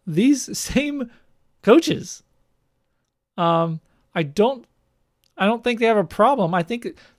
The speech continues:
their system is productive enough that just because they're gonna have s-, somebody, yeah, the, the hype going around Twitter that you were referencing is they keep talking about how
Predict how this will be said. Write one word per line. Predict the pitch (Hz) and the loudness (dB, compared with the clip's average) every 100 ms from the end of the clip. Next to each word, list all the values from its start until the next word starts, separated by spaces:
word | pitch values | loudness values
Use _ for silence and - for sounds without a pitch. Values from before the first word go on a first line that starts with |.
| _ | _
their | 165 202 208 | 0 2 2
system | - 226 220 208 190 | 0 -4 -2 -2 -2
is | 170 165 - _ _ | -2 -2 -6 _ _
productive | 165 147 156 - 156 131 | -4 0 0 0 -4 -2
enough | 127 143 160 _ - _ _ - | -2 -2 -4 _ -20 _ _ -10
that | 139 151 143 143 - - _ _ _ _ | -2 0 2 0 -6 -18 _ _ _ _
just | 160 156 190 - | -2 0 0 -2
because | 202 185 175 | -6 -2 0
they're | 160 | 0
gonna | 151 147 | -2 -2
have | 151 131 | -2 -4
s-, | - | -10
somebody, | - - 147 151 147 139 - _ | -10 -6 -2 -2 -2 -4 -12 _
yeah, | 151 147 147 | -6 -4 -4
the, | 160 | -6
the | 143 156 | -4 -4
hype | 151 175 | -2 -2
going | - 175 | 0 0
around | 160 160 156 156 - _ _ _ _ | 2 2 0 -4 -10 _ _ _ _
Twitter | - 165 156 | -2 2 2
that | 151 147 | 0 -2
you | 139 | -2
were | 131 | 0
referencing | 131 131 131 - 131 | -2 -2 -8 -8 -8
is | 120 | -8
they | 123 | -6
keep | 165 - | -6 -2
talking | 151 - | -2 -2
about | - 147 | -4 -4
how | 123 127 | -2 -4